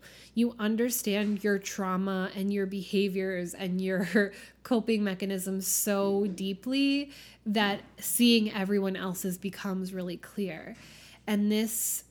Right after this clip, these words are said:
just puts more patience, understanding, compassion out into the world, which makes the world a softer place. People see you behaving that way and they're like,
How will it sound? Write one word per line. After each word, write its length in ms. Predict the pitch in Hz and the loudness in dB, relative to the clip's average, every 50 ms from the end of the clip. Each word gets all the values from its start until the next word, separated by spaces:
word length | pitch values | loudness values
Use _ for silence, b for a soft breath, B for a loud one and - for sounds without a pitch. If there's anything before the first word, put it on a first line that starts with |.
| - - | -14 -8
just 360 | 214 240 226 214 - - - | -2 -2 0 0 -2 -4 -8
puts 460 | - - - - 226 226 233 - - | -12 -8 -2 0 0 0 0 -2 -2
more 720 | 202 196 190 196 196 196 202 208 214 214 214 220 226 226 220 - - - | 0 0 2 2 2 2 2 0 0 0 0 -2 -4 -6 -8 -12 -18 -16
patience, 800 | - - - - 208 202 202 196 - - 247 240 240 240 233 - - - | -14 -8 -2 0 2 2 2 0 -2 -2 0 0 0 0 -2 -4 -8 -6
understanding, 960 | 214 202 208 208 202 190 - - - - 196 185 185 190 202 214 214 220 220 | -4 -2 -2 0 -2 -2 -2 -4 -4 -4 -2 -2 -2 -2 0 0 0 0 -2
compassion 920 | 220 - 208 202 180 - - - 208 202 208 208 202 - - 226 220 226 226 B B B B B B B B B | -4 -6 -6 -8 -8 -8 -8 -4 -2 -2 -2 -2 -2 -4 -4 -4 -2 -4 -6 B B B B B B B B B
out 240 | 202 196 202 202 208 | -2 0 0 2 2
into 320 | 226 277 311 311 311 302 | 2 2 2 0 -2 -2
the 120 | 233 220 | -2 -2
world, 460 | 202 185 185 180 175 180 180 190 185 196 | -2 -2 -2 -2 -2 -2 -2 -4 -4 -2
which 240 | 208 214 208 - | -2 -2 -2 0
makes 340 | 214 202 202 208 202 202 - | 0 2 4 2 2 0 0
the 100 | - 220 | 0 0
world 300 | 190 185 185 180 180 180 | 0 0 0 -2 -2 -4
a 60 | 196 | -2
softer 420 | 175 - - 170 180 - - 202 202 | -4 -4 -4 -6 -8 -8 -10 -12 -12
place. 520 | - - 302 302 285 294 277 277 - - B B B B B B | -6 0 2 4 4 4 2 0 -2 -8 B B B B B B
People 300 | - 226 - - 202 190 | 0 0 2 2 -2 -4
see 200 | - - - 196 | -2 -2 -2 -2
you 180 | 185 185 190 | 0 0 0
behaving 580 | 185 180 190 160 165 220 262 262 254 277 262 254 | 0 -2 -4 -4 -2 0 2 2 2 2 0 0
that 160 | 247 233 196 | -2 -2 -2
way 180 | 214 220 226 226 | -4 -4 -2 -2
and 120 | 220 214 | -2 -2
they're 120 | 196 190 196 | -2 -2 -2
like, 240 | 185 180 185 - | -4 -6 -8 -10